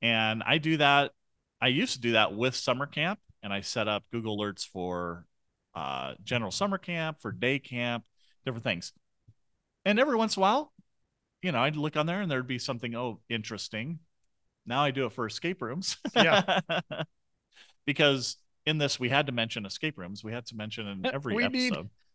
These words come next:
Speaker 2: we do, like, the radio shows or Pee Wee Herman's Playhouse. That needs to be, like, our secret word. And when you hear escape room, we
Speaker 1: <laughs>
Speaker 2: ding the bell.
Speaker 1: Right.
Speaker 2: Kurt said the secret word. <laughs>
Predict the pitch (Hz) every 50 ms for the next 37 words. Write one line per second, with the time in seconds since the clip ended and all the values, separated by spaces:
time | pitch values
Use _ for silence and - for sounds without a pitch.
0 | _ _ - 285 294 269 247 247 240 233 208 - 190 165 156 160 160 160 170 185
1 | 196 185 - - 202 185 185 185 190 202 208 190 - - - _ _ _ _ _
2 | _ _ - 160 147 143 139 131 - 170 185 160 160 143 151 156 156 151 151 -
3 | - 156 147 143 143 147 151 - - 175 175 190 185 202 208 196 - - - 180
4 | 151 - - 160 165 160 151 143 135 147 143 127 - - - 151 131 160 160 147
5 | 143 139 143 156 165 156 147 156 156 151 143 151 165 175 160 - 170 165 160 147
6 | 151 165 170 175 190 165 160 147 - - - - - - 180 208 214 220 226 214
7 | 208 196 202 196 180 190 - 453 415 - 147 - - _ - 147 139 - _ _
8 | - 147 - _ _ - 143 127 - - - 440 147 - _ _ - 151 - _
9 | _ _ _ - 95 101 98 107 113 110 117 131 - - - _ - 311 330 330
10 | 320 - - - - 269 302 302 320 311 285 247 - - 302 311 269 320 294 277
11 | 262 285 294 294 285 269 262 254 247 233 226 - - 202 175 - 403 - - -
12 | - - - - - - - - 180 - - - 240 208 - - - -